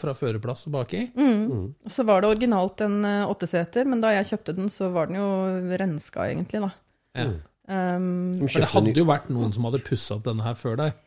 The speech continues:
Speaker 2: <laughs>
Speaker 1: Altså, pusset
Speaker 2: Mange
Speaker 1: opp i denne resell, eh.
Speaker 2: Ja,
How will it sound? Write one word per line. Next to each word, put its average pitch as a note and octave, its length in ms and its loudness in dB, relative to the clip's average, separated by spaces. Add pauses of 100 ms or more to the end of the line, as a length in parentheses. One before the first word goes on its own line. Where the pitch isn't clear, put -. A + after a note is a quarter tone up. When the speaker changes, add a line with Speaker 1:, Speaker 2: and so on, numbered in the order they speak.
(120)
Speaker 2:
<laughs> - 340 8 (520)
Speaker 1:
Altså, C3 300 2 (160)
pusset A#3 240 6
Speaker 2:
Mange B3 240 8
Speaker 1:
opp A3+ 300 6
i - 20 2
denne B2 240 2
resell, A#2 540 0 (120)
eh. G3+ 300 2
Speaker 2:
Ja, A#3+ 460 6